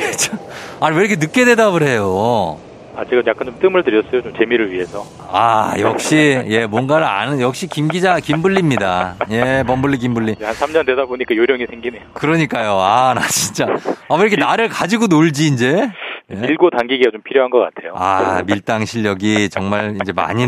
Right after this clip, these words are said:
Speaker 1: 상상됐습니다. 예. 자, 우리 김 기자, 오늘 첫 소식이
Speaker 2: 예. 예.
Speaker 1: 정기국회 지금 이제 한창인데 뜨거운 감자로 떠오르고 있는 쟁점 중에 하나가 또 망 사용료라고 하거든요.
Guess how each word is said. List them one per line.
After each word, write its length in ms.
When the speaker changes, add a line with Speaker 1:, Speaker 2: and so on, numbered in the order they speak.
Speaker 1:
상상됐습니다. 960
예. 240
자, 140
우리 120
김 180
기자, 260
오늘 280
첫 160
소식이 880
Speaker 2:
예. 60
예. 280
Speaker 1:
정기국회 880
지금 200
이제 120
한창인데 540
뜨거운 360
감자로 300
떠오르고 360
있는 80
쟁점 380
중에 140
하나가 280
또 320
망 440
사용료라고 880
하거든요. 640